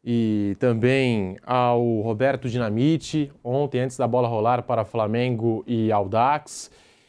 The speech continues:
E parte da torcida do Flamengo, além de não respeitar esse minuto de silêncio,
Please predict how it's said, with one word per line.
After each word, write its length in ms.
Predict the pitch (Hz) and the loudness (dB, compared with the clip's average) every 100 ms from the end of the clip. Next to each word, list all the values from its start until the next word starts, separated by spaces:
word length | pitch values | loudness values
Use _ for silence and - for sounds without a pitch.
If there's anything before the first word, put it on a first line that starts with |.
| _ - | _ -4
E 460 | 123 120 113 101 - | 0 2 2 -2 0
parte 400 | 139 165 147 - | 2 2 0 -6
da 80 | 127 | -6
torcida 360 | 139 117 139 | -4 -4 -2
do 100 | 123 | -2
Flamengo, 540 | 120 127 107 120 143 131 | -2 -2 0 -2 0 0
além 180 | 120 131 | 0 -2
de 80 | |
não 100 | 131 | -2
respeitar 720 | 143 147 - 147 127 135 151 139 | -2 -4 -2 -4 -2 0 0 0
esse 220 | 120 127 | -4 -4
minuto 280 | 120 123 117 | -2 -2 -6
de 60 | |
silêncio, 640 | - 107 110 135 135 156 | -4 -2 0 -2 -4 -8